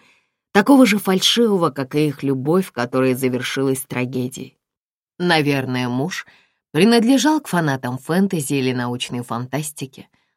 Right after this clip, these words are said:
запрудившей всю Италию», подумала Сабина. Повсюду были разбросаны статуэтки, значки, иконы и прочая низкопробная мишура. В одном из углов гостиной она с некоторой долей отвращения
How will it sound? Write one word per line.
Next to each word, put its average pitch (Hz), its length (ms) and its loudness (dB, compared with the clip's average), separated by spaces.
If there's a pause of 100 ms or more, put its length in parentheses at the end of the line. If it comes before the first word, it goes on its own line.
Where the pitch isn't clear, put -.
запрудившей 190 760 0
всю 147 300 -2
Италию», 127 480 -10 (640)
подумала 135 440 2
Сабина. 127 500 -6 (520)
Повсюду 180 460 4
были 143 180 2
разбросаны 135 760 0
статуэтки, 143 800 0
значки, 139 680 0
иконы 156 500 2
и 131 40 0
прочая 151 520 2
низкопробная 131 760 -2
мишура. 127 460 -6 (720)
В 175 120 2
одном 151 320 0
из 135 80 -4
углов 127 320 0
гостиной 143 640 -4
она 139 180 -4
с - 180 -8
некоторой 175 580 -2
долей 147 380 2
отвращения 151 800 -4